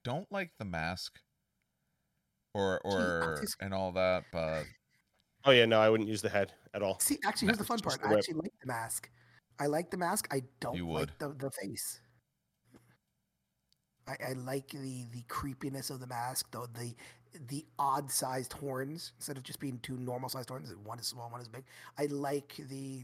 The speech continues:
Speaker 2: the mask, actually, a lot over the face.
Speaker 3: It's 'cause you play Beasts of Chaos. You would.
Speaker 2: The, yeah. That, that is true. I like that kind of weird.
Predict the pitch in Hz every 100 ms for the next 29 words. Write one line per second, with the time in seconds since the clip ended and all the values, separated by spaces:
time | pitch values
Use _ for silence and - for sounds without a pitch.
0 | 120 135 143 104 - 117 - 92 87 80
1 | 98 - - - _ _ _ _ _ _
2 | 123 117 - - - - - _ _ _
3 | _ _ _ _ _ - - 117 107 107
4 | 92 98 - - 92 95 95 95 - -
5 | 107 101 98 95 - _ _ - - -
6 | 151 151 - - 104 104 - 110 - -
7 | _ _ _ _ _ - 170 156 170 175
8 | 170 - - 123 117 135 139 139 135 131
9 | - 135 127 120 127 120 117